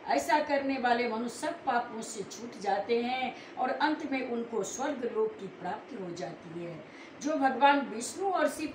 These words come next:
के मंदिर में जाकर जागरण और शिव गान कर गाते हैं, वे भी स्वर्ग को प्राप्त होते हैं। और चतुर्मास व्रत में उत्तम ध्वनि वाला घंटा दान करते हैं,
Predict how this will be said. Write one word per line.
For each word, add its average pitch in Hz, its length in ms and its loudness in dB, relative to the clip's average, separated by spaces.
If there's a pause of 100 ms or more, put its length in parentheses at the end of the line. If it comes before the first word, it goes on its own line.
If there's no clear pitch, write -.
के 294 100 0
मंदिर 247 340 -2
में 247 200 -4
जाकर 226 420 0
जागरण 226 460 2
और - 180 0
शिव 262 360 -8
गान 226 200 2
कर 233 480 4
गाते 226 380 0
हैं, 240 360 0 (300)
वे 294 200 4
भी 320 300 0
स्वर्ग 277 440 2 (160)
को 277 340 2 (1600)
प्राप्त 277 360 8
होते 262 300 2
हैं। 302 180 4
और 269 180 6
चतुर्मास 277 800 2
व्रत 277 340 4
में 254 200 -4
उत्तम 339 340 4
ध्वनि 285 400 2
वाला 233 340 6
घंटा 247 500 0
दान 254 360 4
करते 233 320 2
हैं, 269 420 2